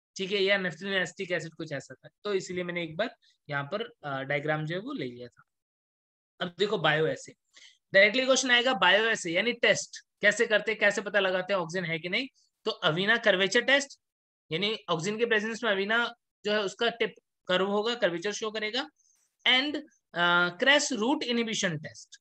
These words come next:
Root की growth को ये inhibit करता है, इसलिए हम इसको root inhibition टेस्ट के through भी पता लगा सकते हैं। अब देखो इसके बाद oxygen का क्या फिजियो-,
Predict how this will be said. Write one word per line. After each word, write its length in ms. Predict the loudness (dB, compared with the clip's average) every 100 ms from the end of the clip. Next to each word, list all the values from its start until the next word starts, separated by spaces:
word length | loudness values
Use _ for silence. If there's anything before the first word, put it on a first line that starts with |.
| _ _ -4
Root 380 | 0 0 0 -2
की 120 | 0
growth 220 | 4 2 2
को 60 |
ये 160 | 0 0
inhibit 320 | 0 -2 -4
करता 260 | -2 0 2
है, 80 | 0
इसलिए 240 | -2 -2
हम 140 | -2
इसको 460 | -4 -6 -4 -4 -8 _ -6
root 200 | -4 -4
inhibition 400 | -6 -6 -8 -8
टेस्ट 220 | -8 -8
के 60 | -10
through 200 | -8 -8
भी 80 |
पता 320 | -8 -6 -6 -6 _ _ _
लगा 240 | -6 -4 -6
सकते 360 | -8 -16 -20
हैं। 80 | -20 _ _ _ _ _ _ _ _ _ _ _ _ -20 -20 _ 2
अब 160 | 4
देखो 200 | 4 4
इसके 180 | 0 4
बाद 140 | 4
oxygen 440 | 4 0 -2 -4 2
का 120 | 2
क्या 200 | 4 0
फिजियो-, 440 | 0 -2 0 -2